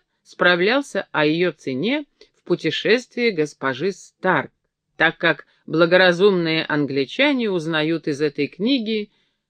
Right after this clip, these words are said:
цену индейки, яблоко, стакана молока и так далее. В тот самый день, когда Фабрицио против воли совершил прогулку в Портшезе, историк с рыжей гривой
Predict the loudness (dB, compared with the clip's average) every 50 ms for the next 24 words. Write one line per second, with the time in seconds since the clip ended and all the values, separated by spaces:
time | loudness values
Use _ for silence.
0 | _ _ _ _ _ _ 0 2 4 4 6 4 2 0 -2 -2 -2 -2 -2 0
1 | 2 4 4 4 2 -2 -4 -6 -4 -4 -2 -4 -4 -8 -10 _ _ _ _ -18
2 | -8 -2 2 2 2 2 2 -2 -4 -4 -6 -10 -10 -8 -10 -8 -6 -4 -4 -4
3 | -4 -4 -4 -6 -6 -8 -6 -6 -4 -4 -4 -6 -8 -10 -12 -12 -12 -14 -14 -14
4 | -14 -16 -20 -20 _ _ _ _ _ _ _ _ _ _ _ _ _ _ _ _
5 | _ _ _ _ _ _ _ _ _ _ _ _ _ -2 -2 -2 -2 -4 -2 -2
6 | 0 0 -2 -4 -6 -4 -2 -2 -2 -2 -4 -6 -12 -16 -14 -10 -8 -6 -6 -8
7 | -8 -12 _ _ _ 0 0 0 2 0 0 -2 -4 -6 -6 -6 -6 -6 -4 -4
8 | -4 -4 -4 -4 -8 -10 -10 -10 -6 -4 -2 -2 -2 -2 -4 -8 -10 _ _ _
9 | _ _ _ 0 2 2 2 2 0 -2 -2 -2 -2 -2 0 0 2 2 2 2
10 | 0 0 0 -2 -4 -8 -8 -8 -8 _ _ -6 -6 -6 -6 _ -16 -10 -6 -4
11 | -4 -4 -4 -6 -10 -16 -18 -18 _ _ _ _ _ _ _ _ _ _ _ _
12 | _ _ _ _ _ 0 0 0 0 -2 0 0 2 2 0 -2 -6 -8 -4 -2
13 | -2 -2 0 0 -2 -2 -2 0 0 0 0 0 -2 -2 -6 -6 -10 -14